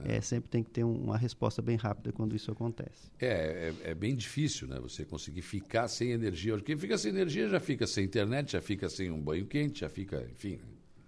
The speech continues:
Speaker 1: é, é muito difícil, né? Bom, mas essa é uma situação que vocês podem apenas conversar com a Celesc, não tem o que fazer.
Speaker 2: Exato, é, é um, é um outro órgão, né? É um, é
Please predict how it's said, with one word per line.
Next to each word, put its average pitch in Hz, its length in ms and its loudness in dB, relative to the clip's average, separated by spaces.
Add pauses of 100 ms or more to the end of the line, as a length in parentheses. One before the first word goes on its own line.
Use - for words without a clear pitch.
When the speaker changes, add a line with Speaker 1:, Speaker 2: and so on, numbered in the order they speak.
(440)
Speaker 1:
é, 67 260 -10
é 71 40 -4
muito 113 180 0
difícil, 92 380 -6
né? 64 100 -8 (480)
Bom, 139 80 6
mas 98 200 4
essa 110 180 4
é 127 40 2
uma 143 120 0
situação 127 420 0
que 180 200 -2
vocês 156 320 2
podem 139 280 2
apenas 143 560 2
conversar 185 460 4
com - 80 -6
a - 40 0
Celesc, 82 340 -2
não 71 280 -4
tem 175 180 2
o - 40 -2
que - 60 -12
fazer. 60 280 -8 (320)
Speaker 2:
Exato, 123 460 4
é, 101 120 4 (420)
é 107 40 2
um, 110 220 4
é 120 80 0
um 113 140 4
outro 127 240 2
órgão, 127 400 6
né? 127 320 4
É 107 120 0
um, 131 440 -2
é - 20 -4